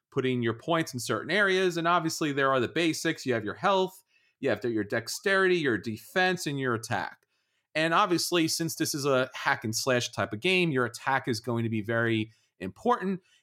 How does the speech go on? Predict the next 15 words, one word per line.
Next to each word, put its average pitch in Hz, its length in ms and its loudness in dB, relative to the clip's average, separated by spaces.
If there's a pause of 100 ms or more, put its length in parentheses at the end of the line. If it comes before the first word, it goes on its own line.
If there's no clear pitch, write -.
(140)
and 180 420 2
you 202 160 2
are 196 100 4
going 180 380 2
to 170 100 -6
be 151 160 2
able 151 240 2 (140)
to 143 180 0
level 143 280 2
up 156 120 -2
your 156 80 0
character 135 400 0
throughout 117 300 0
the 101 60 -2
game. 147 320 0